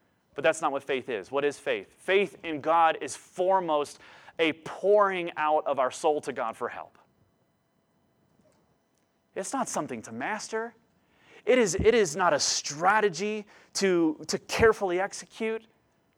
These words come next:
Faith in God is standing before God, recognizing our helplessness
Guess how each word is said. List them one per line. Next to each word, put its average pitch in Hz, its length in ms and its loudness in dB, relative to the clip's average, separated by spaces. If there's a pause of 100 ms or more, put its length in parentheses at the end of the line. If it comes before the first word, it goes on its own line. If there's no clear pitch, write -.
(100)
Faith 254 560 -2
in 170 220 -6
God 202 480 -6 (240)
is 160 120 -4
standing 226 560 -2
before 165 360 -4
God, 196 500 -4 (240)
recognizing 185 720 -2
our 135 180 -4
helplessness 202 760 -2